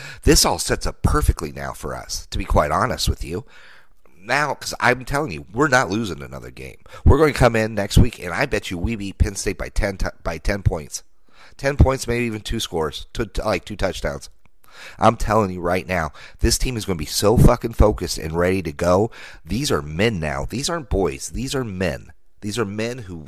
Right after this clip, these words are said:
who know what it means to come back. And, and 'cause everybody, "Oh, the whiteout, blah, blah, blah." And you know, my one key was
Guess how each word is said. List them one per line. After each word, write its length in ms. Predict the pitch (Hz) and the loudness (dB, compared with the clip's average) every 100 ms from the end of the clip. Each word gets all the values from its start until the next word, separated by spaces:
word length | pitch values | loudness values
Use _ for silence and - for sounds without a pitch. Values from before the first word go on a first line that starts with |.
| - | -12
who 200 | 82 90 | -10 -10
know 320 | 92 110 123 | -2 2 2
what 220 | 120 117 | 2 2
it 80 | 87 | 0
means 360 | 95 98 95 | -4 -10 -10
to 80 | - | -10
come 320 | - - 107 | -10 -8 -6
back. 360 | 95 87 85 - - - - - | -2 -2 -4 -14 -20 -20 -20 -10
And, 160 | 151 156 | -6 -6
and 120 | - | -6
'cause 160 | 123 123 | -4 -2
everybody, 320 | 139 123 101 - | -2 -2 -4 -4
"Oh, 240 | 147 151 | -4 -2
the 120 | 139 117 | -2 -2
whiteout, 560 | 139 143 135 107 85 | -2 0 2 0 2
blah, 160 | 123 127 | 2 2
blah, 100 | 127 | 0
blah." 160 | 120 | -2
And 160 | 87 85 | -4 -4
you 80 | 123 | -4
know, 120 | 123 | -2
my 160 | 117 113 | 0 0
one 200 | 117 113 | -2 -2
key 240 | - 143 | -2 -2
was 360 | 95 90 90 | 0 0 -2